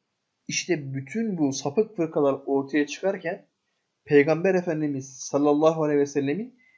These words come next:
"Benim ve eshabımın yolu üzerine olanlardır" buyurduğu fırkayı naciye, hani yetmiş üç fırka demiştik ya, onlardan bir tanesi olan fırkayı naciye, o usul ve usluptan ayrılmayan ehl-i sünnet vel cemaat mezhebidir.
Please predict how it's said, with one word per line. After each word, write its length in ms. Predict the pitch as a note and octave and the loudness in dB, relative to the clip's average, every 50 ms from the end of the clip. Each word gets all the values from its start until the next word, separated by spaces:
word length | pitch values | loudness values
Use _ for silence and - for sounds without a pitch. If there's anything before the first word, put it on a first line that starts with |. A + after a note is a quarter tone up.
| _ _ - | _ _ -18
"Benim 580 | D3+ C#3 C3+ C3+ D3 D#3 E3+ G#3 A#3 A3+ G3+ F#3 | -14 -10 0 4 4 4 4 4 -2 -2 2 2
ve 200 | F3 E3 E3+ - | 2 2 2 -2
eshabımın 800 | D#3 D3 - - E3 D#3 D#3 D#3+ E3+ F3 F#3 G3 G3 F3+ D3+ C#3 C#3 | -8 -8 -8 -4 2 2 2 2 2 -2 -4 -4 -4 -6 -6 -6 0
yolu 320 | C#3+ D3+ E3+ A3 A#3+ A#3 A#3+ | 0 0 0 0 -6 -6 -6
üzerine 520 | F#3+ F3 E3 F3 F3 E3+ E3+ F3 F3+ E3+ - - | -8 -2 4 4 4 4 4 0 -4 -4 -4 -4
olanlardır" 800 | E3 D#3 E3 E3+ E3+ E3 D3+ D3+ F3+ G#3 G#3 F#3+ F#3+ F3 E3 D#3+ | -6 0 2 2 2 2 0 2 2 2 4 2 0 -2 -2 -4
buyurduğu 460 | E3 E3+ E3 D#3+ D#3+ D#3 E3 G3 G#3+ | -2 -2 -2 -2 -2 -4 -8 -8 -8
fırkayı 500 | G#3+ - E3+ D#3 D3+ - F3 E3+ F3+ F3 | -8 -8 -12 -12 -6 0 2 2 2 4
naciye, 640 | E3 D#3+ D3+ D3+ D3 D3 D#3+ D#3+ D#3 C#3 C3 - _ _ | 6 6 6 6 4 4 2 2 2 2 0 -4 _ _
hani 280 | - C#3 B2+ C3 B2+ C3+ | -4 -4 -4 -2 -2 -6
yetmiş 240 | C#3 C3+ - - D#3 | -6 -8 -10 -14 -16
üç 120 | - - | -14 -10
fırka 220 | D#3 D3 D3+ D3 | -10 -4 -4 -2
demiştik 360 | D#3 F#3+ C4 - - _ - - | -2 -2 -8 -8 -14 _ -12 -10
ya, 100 | D4 - | -10 -10
onlardan 600 | D3+ D3+ D3+ D#3+ D#3+ E3 E3+ F#3 F3+ F3+ F3 F#3+ | -10 -10 -6 0 0 0 0 0 -4 -4 -4 -4
bir 160 | A#3+ A#3 A3 | -6 -6 -2
tanesi 320 | A3 G3 F#3+ F#3 F3+ F#3+ | 0 0 0 0 0 0
olan 180 | G3 G#3+ A#3 - - - - _ _ _ _ _ | -2 -2 -4 -6 -16 -20 -20 _ _ _ _ _
fırkayı 560 | _ - E3+ F3 E3 - F#3+ F#3 G3+ G3+ F#3+ | _ -6 -4 -4 -2 2 2 4 4 4 4
naciye, 720 | E3+ D3+ D#3 D#3+ D#3+ D3+ D3+ D#3+ E3+ D#3 C#3 - - _ _ _ _ _ _ _ _ _ - | 6 6 6 6 6 2 2 2 4 2 2 0 -8 _ _ _ _ _ _ _ _ _ 0
o 260 | F#3+ A3 A#3+ A#3 G#3+ | 0 0 0 2 0
usul 340 | F#3+ F3+ - - A#3+ B3 A3+ | -2 -2 -2 -4 -2 2 6
ve 120 | G#3+ G3+ F#3+ | 6 6 6
usluptan 760 | F#3+ G#3 F3 E3+ - - F#3+ F#3 - - G#3 A#3 A3+ A3+ - _ - | 4 -4 -6 -6 -6 -10 -10 -10 -4 2 2 2 2 2 -10 _ 0
ayrılmayan 1000 | D3 D#3 D#3+ D#3+ D#3+ D#3 E3+ G3+ A#3 A#3 A3+ A3 G3+ F#3+ F#3 F3 E3 D#3 D3 D3+ _ _ - | 2 4 4 4 2 0 0 -2 0 0 0 0 2 4 4 4 4 2 -2 -6 _ _ 0
ehl-i 400 | - G#3 A3 G#3 G3 G3 F#3+ F#3+ | 2 4 4 4 2 -4 -4 -6
sünnet 560 | F#3 - - - F#3 F3 G3 A#3 A#3 A#3 G3 F3+ | -6 -8 -10 -10 -8 -2 -2 -2 -2 -2 0 2
vel 220 | F#3 F#3 F3 D#3 | 4 4 2 2
cemaat 480 | D3+ D#3 D#3 D#3+ E3+ F3+ F#3+ F#3+ - F#3 | 2 2 2 4 6 4 4 4 2 -2
mezhebidir. 640 | F3 - - D#3+ D3 C#3+ B2+ B2+ - - - _ | 0 2 2 2 0 0 -4 -6 -12 -18 -20 _